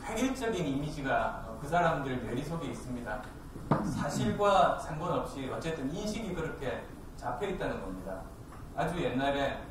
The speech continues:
뭐 친이 친박 그런 당내 대립 문화를 속에서 그냥 당내 획일적인 이미지,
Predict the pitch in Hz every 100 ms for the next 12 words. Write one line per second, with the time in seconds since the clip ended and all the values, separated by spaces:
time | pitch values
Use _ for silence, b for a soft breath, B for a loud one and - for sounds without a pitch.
0 | - - - 180 180 175 196 185 160 -
1 | - - - 139 131 123 165 180 175 -
2 | - 170 180 175 175 170 170 160 143 -
3 | - - 135 135 127 120 - - - -
4 | - 135 123 143 165 147 131 - 220 220
5 | 175 139 123 120 123 - -